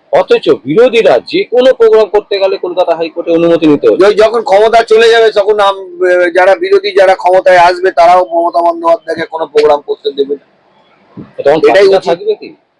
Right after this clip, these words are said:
Speaker 2: হ্যাঁ?
Speaker 1: চলে গেলে পার্টিটা থাকবে কি?
Speaker 2: পার্টি থাকবে না, তাদের আর কোনো কিছু করতেও দেওয়া উচিত না, পার্টি তো এমনিই থাকবে। শুনুন, প্রাইভেট লিমিটেড কোম্পানি, সারা বিশ্বে মার্কেটে প্রাইভেট লিমিটেড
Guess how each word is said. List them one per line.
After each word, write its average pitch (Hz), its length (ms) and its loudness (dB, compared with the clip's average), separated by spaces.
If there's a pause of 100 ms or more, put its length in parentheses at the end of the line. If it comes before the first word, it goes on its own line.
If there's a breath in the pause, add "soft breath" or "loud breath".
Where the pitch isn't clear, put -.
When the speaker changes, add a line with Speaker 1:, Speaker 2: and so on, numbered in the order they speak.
(180)
Speaker 2:
হ্যাঁ? 214 280 -2 (580)
Speaker 1:
চলে 131 260 -2
গেলে 143 180 0
পার্টিটা 143 420 -2
থাকবে 156 340 -4
কি? - 180 -14 (180)
Speaker 2:
পার্টি 107 260 0
থাকবে 226 360 2
না, 226 240 2
তাদের 208 280 2
আর 208 120 2
কোনো 196 260 -4
কিছু 208 220 -4
করতেও 190 400 -4
দেওয়া 170 220 2
উচিত 139 340 -2
না, - 60 -12
পার্টি - 280 -6
তো 240 120 -2
এমনিই 202 320 0
থাকবে। 104 380 -10 (1160)
শুনুন, 233 220 0 (120)
প্রাইভেট 208 540 0
লিমিটেড 220 440 -2 (100)
কোম্পানি, 175 580 0 (1600)
সারা 170 420 2
বিশ্বে 190 560 -4
মার্কেটে - 600 -2 (100)
প্রাইভেট 359 440 2
লিমিটেড 415 400 0